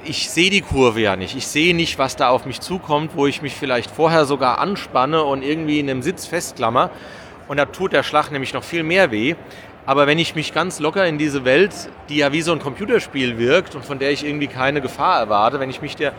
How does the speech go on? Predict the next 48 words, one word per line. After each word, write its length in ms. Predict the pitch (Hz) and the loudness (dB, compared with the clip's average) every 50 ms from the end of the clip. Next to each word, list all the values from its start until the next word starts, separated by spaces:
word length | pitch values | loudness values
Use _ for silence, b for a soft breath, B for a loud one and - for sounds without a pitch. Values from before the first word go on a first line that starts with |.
| B B B B B B - | B B B B B B 2
der 140 | 139 139 135 | 4 4 6
öffne, 400 | 143 185 180 - 139 139 175 170 - B B B B B B - B B B - | 4 4 0 -2 -4 -4 -4 -4 -6 B B B B B B -20 B B B -6
dann 140 | 131 135 | -4 -2
sitze 220 | 139 196 - - 214 | -2 -4 -4 -4 -4
ich 120 | - - | -4 -2
auch 100 | 131 135 | 0 0
entspannter 500 | 143 135 - - - 147 165 180 175 135 | 0 -2 -2 -2 -2 -2 0 0 -2 -2
im 100 | 113 110 | -2 -2
Sitz 420 | 107 131 208 214 - - - - - - - - - - - | 0 0 -2 -2 -2 -8 -10 -12 -14 -16 -20 -20 -14 -10 -6
und 80 | 143 | -4
es 140 | 143 131 - | -4 -6 -6
tut 280 | - 185 214 196 - 156 | -6 -6 -6 -6 -6 -6
nicht 220 | 165 170 - - | -8 -6 -6 -4
ganz 240 | - 127 143 147 - | -4 -4 -4 -4 -6
so 160 | - 110 104 | -6 -4 0
weh. 240 | 135 147 135 95 80 - B B B B B B | 0 0 0 0 -2 -6 B B B B B B
Also 260 | - 127 135 127 147 131 - - B B B B - | 2 2 4 4 4 2 2 -2 B B B B -4
das 160 | 135 135 139 | -2 -2 0
ist 160 | 185 180 - 262 | -2 -4 -2 -2
jetzt 160 | 160 143 147 | -4 -4 -2
so 160 | 156 139 135 | 0 0 0
ein, 360 | 135 139 135 135 135 135 127 | 0 0 -2 -6 -6 -8 -10
so 140 | 120 - 139 | -10 -8 -8
ein, 180 | 127 120 120 120 | -6 -6 -6 -8
äh, 540 | 117 127 123 - 123 139 135 139 143 139 | -8 -8 -6 -6 -8 -8 -8 -8 -8 -8
ein 220 | 135 135 135 131 127 131 127 127 135 139 127 123 - - - | -6 -6 -8 -8 -10 -10 -12 -12 -12 -14 -14 -16 -16 -16 -12
Nebeneffekt. 800 | 127 127 147 175 214 226 233 180 131 110 - 120 110 98 - - | -4 2 2 4 4 4 4 2 0 0 0 -4 -4 -4 -4 -2
Ja? 160 | 120 117 131 | 0 2 2
Das 160 | 143 135 127 | 2 2 0
ist 80 | 139 139 | 2 2
jetzt 180 | 147 139 - | 2 2 0
nicht 200 | 156 165 - - | -2 -6 -4 -2
der 80 | 175 131 | -2 -2
Grund, 240 | 120 - 165 175 151 | -2 -4 -4 -2 2
warum 180 | 135 127 131 | 2 2 2
wir 100 | 131 123 | 2 0
V 120 | 117 - 113 | 0 2 2
R 160 | 117 156 202 | 4 4 4
da 100 | 180 127 | 4 2
drauf 320 | 113 - 107 104 107 104 | 2 2 2 0 0 0
machen, 300 | 110 107 104 107 139 156 | -2 -4 -4 -4 -2 -2
aber 120 | 143 120 127 | -2 0 0
ich 120 | 123 104 | 0 -2
muss 180 | 147 165 - - | -4 -8 -6 -2
sagen, 260 | 123 107 107 135 160 | 0 2 2 2 2
es 100 | 156 131 | 0 -2
ist 120 | 156 - | -4 -4
angenehmer, 720 | - - 165 196 214 196 151 120 113 113 120 135 156 160 | -4 -2 0 2 2 2 4 4 2 2 4 4 4 4